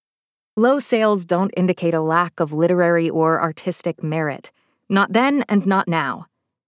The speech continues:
By the same token, low initial sales don't necessarily equal long-term failure either. That's the good news. The bad news? Low sales do correlate with the end of careers,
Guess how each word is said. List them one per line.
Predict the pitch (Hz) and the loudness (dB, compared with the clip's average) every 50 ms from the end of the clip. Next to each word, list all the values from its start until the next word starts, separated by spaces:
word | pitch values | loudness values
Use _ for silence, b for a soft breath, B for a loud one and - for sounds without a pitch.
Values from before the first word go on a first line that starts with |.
| _ _ _ _ _ _ _ _ _ _ _ _ _ - | _ _ _ _ _ _ _ _ _ _ _ _ _ -4
By | 240 262 | -4 -2
the | 262 277 | -2 0
same | - 349 359 359 311 | 0 0 0 0 0
token, | - 226 190 190 226 226 247 240 | 2 2 2 2 2 0 2 2
low | 214 208 214 226 226 | 2 2 4 4 2
initial | 220 208 208 202 - 196 196 | 2 0 0 -2 -2 -4 -2
sales | - - 165 165 175 202 220 208 196 | -2 0 0 2 2 2 0 0 0
don't | - 185 190 196 - | 0 0 0 2 0
necessarily | 185 175 170 - 180 - - 170 180 185 190 180 - | 0 0 0 -2 -2 -2 0 2 2 2 2 0 -2
equal | 175 156 - 180 190 196 | -4 -4 -2 0 0 2
long-term | 180 170 156 160 165 160 - 190 185 185 | 2 2 2 2 0 0 0 0 0 0
failure | 185 - - 285 294 254 214 175 160 160 - | 0 0 0 2 2 4 4 4 2 2 0
either. | - 262 254 202 147 - - - - _ _ _ _ _ _ _ _ _ _ _ _ - | 0 -2 -2 -2 -2 -4 -6 -8 -14 _ _ _ _ _ _ _ _ _ _ _ _ -6
That's | 320 - - | -6 -4 -2
the | - - | -2 0
good | 196 185 - | 2 0 0
news. | 139 135 127 113 113 - - - _ _ _ _ _ _ _ _ _ _ _ _ _ _ _ _ _ _ _ _ _ _ _ _ _ _ _ - | -2 -6 -8 -10 -10 -12 -14 -14 _ _ _ _ _ _ _ _ _ _ _ _ _ _ _ _ _ _ _ _ _ _ _ _ _ _ _ -6
The | 170 147 | -4 0
bad | 170 165 175 190 190 | 2 2 2 2 2
news? | 226 240 247 254 247 - - - _ _ _ _ _ _ _ _ _ _ _ _ _ _ _ - | 2 2 2 0 -4 -8 -14 -16 _ _ _ _ _ _ _ _ _ _ _ _ _ _ _ -2
Low | 190 196 214 233 233 | 2 2 4 2 2
sales | - - - 226 220 220 214 196 180 175 | 2 0 2 2 4 4 2 2 -2 -2
do | - 208 208 214 214 | 0 2 2 2 2
correlate | 208 - - 190 185 185 180 175 165 160 - | 0 -2 0 0 2 2 2 2 2 0 0
with | 180 175 - - | -2 -4 -2 -2
the | - 190 147 - - | -2 -4 -4 -4 -2
end | 190 180 180 180 180 165 | 0 2 2 2 2 2
of | 175 156 - | 0 -2 -4
careers, | - - 175 160 160 165 190 185 156 139 135 139 - - - | -4 -2 -2 -2 0 -2 -2 -2 -4 -4 -6 -8 -10 -10 -12